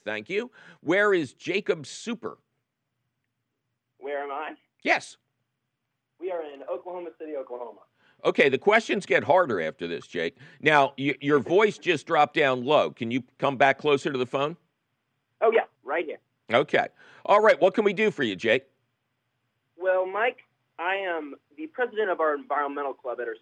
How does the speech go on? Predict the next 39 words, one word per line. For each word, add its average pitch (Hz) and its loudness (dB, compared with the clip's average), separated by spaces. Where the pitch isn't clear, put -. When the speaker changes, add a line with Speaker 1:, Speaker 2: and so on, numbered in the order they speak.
Speaker 2:
school, 127 -8
and 139 -10
we're 147 -4
looking 180 -8
to 156 -12
make 143 -4
a 120 -6
greenhouse. 117 -6
Speaker 1:
Wow. 131 0
Speaker 2:
And 123 2
I 120 0
know, 143 2
it's 123 -6
a 139 -2
big 156 -4
project. 147 0
So 143 -4
I 143 -2
suppose 214 0
I 185 0
just 175 -10
need 175 -10
some 156 -12
tips, 185 -6
kind 143 -6
of 123 -8
like 110 -4
how - -2
to 131 0
make 139 -2
a 143 -10
greenhouse, 135 0
what 131 -4
kind 131 -2
of 120 -2
fruits, 151 -6
vegetables 127 -2
kind 110 -6
of 101 -8